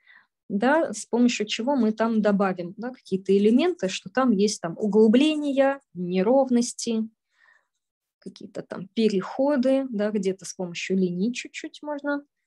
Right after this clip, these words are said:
там что-то добавить, да, там вот эти вот как бы, ам, вот эту разницу,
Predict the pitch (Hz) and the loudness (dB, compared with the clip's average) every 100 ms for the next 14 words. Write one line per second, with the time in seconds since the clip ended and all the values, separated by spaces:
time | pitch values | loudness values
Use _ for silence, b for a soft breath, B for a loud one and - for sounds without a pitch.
0 | _ _ _ _ _ _ - 220 226 233 | _ _ _ _ _ _ -6 -4 -4 -6
1 | - 226 226 220 208 - 208 196 214 220 | -4 -2 2 2 0 -2 0 2 2 2
2 | 202 202 196 262 311 190 175 165 165 - | 2 0 -2 -4 -4 -6 -8 -12 -12 -14
3 | - - 180 175 165 _ _ _ _ _ | -12 -10 -6 -6 -8 _ _ _ _ _
4 | _ _ _ - _ 180 208 196 190 185 | _ _ _ -20 _ 2 4 6 6 4
5 | 180 180 196 - _ _ _ _ _ _ | 2 -4 -8 -12 _ _ _ _ _ _
6 | _ _ _ _ _ _ _ _ 339 269 | _ _ _ _ _ _ _ _ -2 2
7 | 240 214 214 208 190 - 175 | 2 4 4 4 0 -2 -10